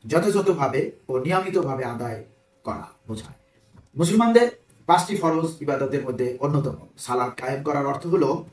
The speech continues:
নির্বিঘ্নভাবে সালাত আদায় করা, সালাতকে নিয়মিতভাবে এবং পূর্ণ মনোযোগ সহকারে আদায় করা। ইসলামের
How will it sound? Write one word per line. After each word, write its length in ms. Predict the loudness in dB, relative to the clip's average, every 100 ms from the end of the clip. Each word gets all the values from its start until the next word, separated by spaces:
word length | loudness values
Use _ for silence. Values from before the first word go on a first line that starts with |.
| _ _ _ _ _ _ _ _ -4
নির্বিঘ্নভাবে 640 | 0 4 6 6 6 6 6
সালাত 320 | 4 2 0
আদায় 220 | -2 -2
করা, 240 | -2 -6 -10 -16
সালাতকে 480 | -10 -6 -6 -6 -8
নিয়মিতভাবে 600 | -4 -4 0 0 0 -2
এবং 340 | -4 -6 -8 -6
পূর্ণ 280 | -6 -2 0
মনোযোগ 380 | 0 2 2 2
সহকারে 540 | 0 -4 -2 -4 -6 -10 _ -20 -4
আদায় 280 | 2 4 4
করা। 240 | 2 -2 -6 _ -10
ইসলামের 540 | -6 -4 -4 -8 -12